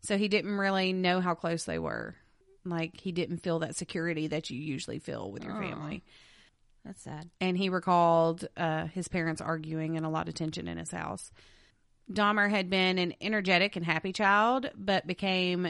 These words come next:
Speaker 1: notably subdued after a double hernia surgery shortly before his fourth birthday. I don't know how that
Speaker 2: Why?
Speaker 1: affects your, I don't know, your disposition, but apparently it did.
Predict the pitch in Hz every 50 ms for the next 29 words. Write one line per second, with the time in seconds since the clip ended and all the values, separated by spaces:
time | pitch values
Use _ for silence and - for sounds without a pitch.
0 | - - 180 190 185 190 202 233 220 214 208 208 - 196 175 165 165 185 180 180
1 | 190 208 226 240 233 - - 185 180 - - 196 180 180 180 180 185 117 151 185
2 | 170 180 170 170 190 185 180 165 170 170 170 180 196 226 247 247 - 285 277 277
3 | 254 - 294 311 320 320 330 330 - _ _ _ _ _ _ _ _ _ - -
4 | 226 208 165 190 214 208 208 196 - 208 190 175 190 185 - - - 185 175 170
5 | - - _ 175 165 170 - - - - - - - - 170 180 _ - 214 202
6 | 240 _ _ _ _ _ _ _ _ _ _ _ - 190 202 233 214 214 233 226
7 | 220 185 214 202 190 175 180 175 175 185 202 208 - 214 - 440 381 339 - -
8 | - 220 220 220 233 - - 214 208 196 190 185 175 - - - _ - - -
9 | - - - - 190 180 175 175 170 175 175 170 175 175 170 180 185 175 180 175
10 | - - 185 170 180 180 170 - - 165 165 170 170 165 160 160 - - - -
11 | 165 - 165 165 165 143 165 170 170 156 165 - - 190 190